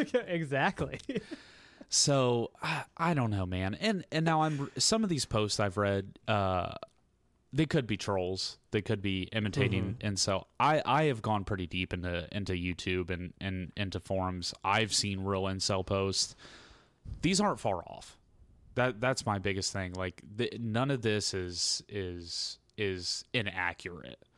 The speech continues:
Speaker 2: So even if these aren't actual posts made by incels, 'cause I think I'm on Incel Tears, which is a subreddit basically, like, talking about, kind of, kind of making fun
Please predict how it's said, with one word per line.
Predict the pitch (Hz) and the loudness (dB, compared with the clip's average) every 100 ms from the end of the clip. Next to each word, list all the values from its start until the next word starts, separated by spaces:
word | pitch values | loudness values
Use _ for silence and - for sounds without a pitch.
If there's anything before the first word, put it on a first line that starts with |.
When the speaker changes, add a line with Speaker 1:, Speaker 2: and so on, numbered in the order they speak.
| _ - - - | _ -20 -20 -6
Speaker 2:
So | - 107 98 95 - | 0 2 2 -2 -2
even | 165 147 | 0 2
if | 123 - | 0 0
these | 98 | 0
aren't | 95 95 - | 0 -2 -4
actual | 90 92 - 101 | -2 -2 0 -2
posts | 98 101 95 | 0 0 0
made | 104 95 | -2 -2
by | 95 95 | -2 -2
incels, | 95 - 98 98 - | -2 -2 0 0 -2
'cause | - 120 | -2 0
I | 123 | 2
think | 185 139 | 0 -2
I'm | 95 | 0
on | 92 87 - - | -2 -2 -10 -6
Incel | 101 - 101 92 | -2 0 0 0
Tears, | 104 98 98 - - - - - - - _ - | 0 2 0 -2 -8 -16 -20 -20 -20 -20 _ -8
which | - 101 - | 0 0 2
is | 92 | 0
a | 90 85 | 0 0
subreddit | - 107 90 90 90 | 2 2 2 0 0
basically, | 95 87 90 92 87 | -2 -2 -4 -4 -2
like, | 85 85 - - _ | -4 -8 -12 -18 _
talking | - 104 95 98 | -2 0 2 -2
about, | 90 90 87 90 85 | -4 -2 0 -2 -4
kind | 104 92 | -6 -6
of, | 85 _ | -8 _
kind | - 95 | -8 -6
of | 85 | -4
making | 87 87 - 90 | -4 -4 -4 -6
fun | 85 - 92 90 87 87 | -8 -4 -2 -2 -4 -8